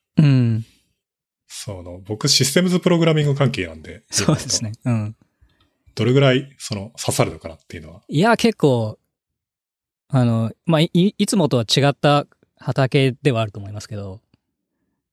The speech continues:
Speaker 1: でも全然、面白いと思いますよ。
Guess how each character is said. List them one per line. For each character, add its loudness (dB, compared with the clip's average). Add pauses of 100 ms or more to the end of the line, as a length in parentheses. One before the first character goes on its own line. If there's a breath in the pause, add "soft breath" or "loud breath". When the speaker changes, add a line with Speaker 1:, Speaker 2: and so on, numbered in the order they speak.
(160)
Speaker 1:
で -10
も -6
全 -4
然、 -4 (1080)
面 -4
白 -6
い -10
と -20
思 -16
い -18
ま -18
す -20
よ。 -20